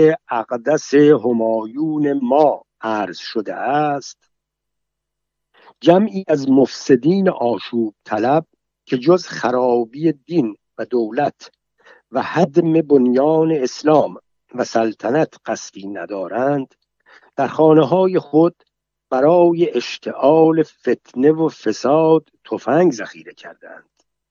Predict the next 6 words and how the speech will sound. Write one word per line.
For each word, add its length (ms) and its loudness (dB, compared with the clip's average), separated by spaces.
البته 640 2
تمام 480 4
خانه‌ها 600 -4
را 280 2
مخصوصاً 960 -4
با 220 -4